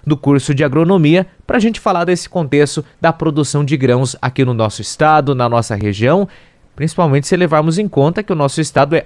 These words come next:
altamente produtivo no que diz respeito aos grãos. Vanessa, bem-vinda à C B N, bom dia.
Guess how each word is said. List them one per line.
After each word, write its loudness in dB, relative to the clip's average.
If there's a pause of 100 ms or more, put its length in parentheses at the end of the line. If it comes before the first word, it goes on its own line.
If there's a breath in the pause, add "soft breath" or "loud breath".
altamente -2
produtivo 0 (240 soft breath)
no -2
que -4
diz -4
respeito 0 (100)
aos 2
grãos. 0 (300 loud breath)
Vanessa, 2
bem-vinda 0
à -2
C -2
B 2
N, 0
bom 0
dia. 2